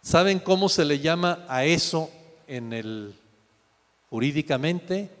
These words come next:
Que a ese sacerdote se le reduce al estado laical. Órale,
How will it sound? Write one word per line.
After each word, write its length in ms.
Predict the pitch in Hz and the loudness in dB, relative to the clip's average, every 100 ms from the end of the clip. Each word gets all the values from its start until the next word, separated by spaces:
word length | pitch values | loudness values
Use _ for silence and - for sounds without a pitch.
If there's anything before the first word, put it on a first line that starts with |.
| _ _ _ _ _ _ | _ _ _ _ _ _
Que 160 | - 143 | 2 6
a 140 | 147 | 8
ese 380 | 196 220 - 220 | 6 4 2 0
sacerdote 1000 | - 160 - 170 160 202 202 214 226 208 - - _ _ _ _ _ _ _ | 2 2 4 2 6 4 6 0 0 -6 -18 -20 _ _ _ _ _ _ _
se 320 | - - 175 | 0 6 6
le 200 | 170 170 | 6 6
reduce 840 | 160 160 165 156 233 240 - 240 226 | 6 6 4 6 6 6 2 2 0
al 220 | 170 160 | 0 0
estado 520 | 151 - - 180 190 | 0 0 2 4 6
laical. 720 | 185 156 139 - 139 123 98 85 - - - _ _ _ _ _ _ _ _ _ _ _ _ _ _ _ _ _ _ _ _ _ | 6 4 0 2 4 4 2 -8 -18 -20 -20 _ _ _ _ _ _ _ _ _ _ _ _ _ _ _ _ _ _ _ _ _
Órale, 680 | 143 135 180 196 151 117 95 | -4 2 4 4 2 0 -6